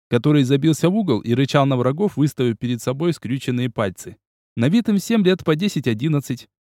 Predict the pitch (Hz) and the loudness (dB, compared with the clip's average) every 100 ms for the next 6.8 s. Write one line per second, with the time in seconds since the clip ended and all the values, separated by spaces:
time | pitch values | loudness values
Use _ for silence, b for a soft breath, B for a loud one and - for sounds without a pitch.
0 | _ _ _ - - 214 233 - 214 170 | _ _ _ -6 0 2 2 0 -2 0
1 | 185 185 - 180 175 175 - 185 208 240 | 2 2 2 2 2 2 0 0 2 0
2 | - _ _ - 101 131 147 214 - - | -4 _ _ -4 2 2 2 -2 -2 0
3 | 139 165 - 151 - _ _ _ - 113 | 2 2 -4 -10 -12 _ _ _ 0 2
4 | 151 175 160 156 151 143 131 110 104 117 | 4 4 2 2 2 2 2 2 0 -2
5 | 139 - 98 98 120 160 - 156 117 104 | -2 -4 -4 0 2 2 -2 -4 -6 -4
6 | 127 127 131 - 127 101 78 | -4 -2 -2 -2 -4 -6 -10